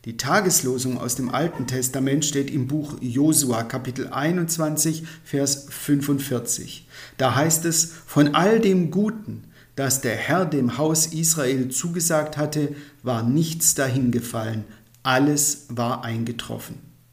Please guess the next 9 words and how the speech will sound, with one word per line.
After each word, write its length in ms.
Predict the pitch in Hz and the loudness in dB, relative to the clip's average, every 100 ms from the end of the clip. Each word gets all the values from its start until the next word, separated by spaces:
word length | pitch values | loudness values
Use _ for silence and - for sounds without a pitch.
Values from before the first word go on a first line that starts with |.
| _ _ _ - - - - | _ _ _ -20 -20 -16 -2
Ein 200 | 139 147 | 2 4
Satz, 300 | 180 190 - | 4 2 4
der 140 | 170 | 4
für 120 | 160 | 4
sich 320 | 156 202 202 - | 2 2 0 0
genommen 600 | 170 165 165 165 - - | 0 2 2 0 -4 -8
die 100 | 120 | -2
Glaubensgewissheit 1000 | 127 135 175 165 170 143 156 151 135 - | 0 2 2 2 2 2 2 2 0 -2
ausdrückt, 680 | 135 151 151 - 147 147 | -2 0 0 0 0 -2